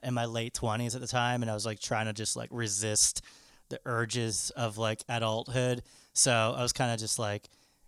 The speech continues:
trying to figure out why my friends were so into, like, stuff, you know, and, uh, it's a lot of themes like that.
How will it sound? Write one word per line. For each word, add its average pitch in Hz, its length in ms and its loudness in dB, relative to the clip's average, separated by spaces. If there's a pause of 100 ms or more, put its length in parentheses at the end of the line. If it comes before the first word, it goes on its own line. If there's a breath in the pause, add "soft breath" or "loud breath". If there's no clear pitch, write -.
(120)
trying 117 260 4
to - 60 -10
figure 123 240 2
out 117 180 2
why 113 120 0
my 110 120 -2
friends 113 300 -2
were 113 60 -4
so 117 260 0
into, 117 280 -4
like, 117 260 -10 (480)
stuff, - 800 -2
you 127 140 -2
know, 123 300 0
and, 120 300 -2
uh, 120 120 -2
it's - 140 -6
a 151 60 0
lot 151 160 6
of - 80 -2
themes 143 320 2
like 117 180 -2
that. 127 340 2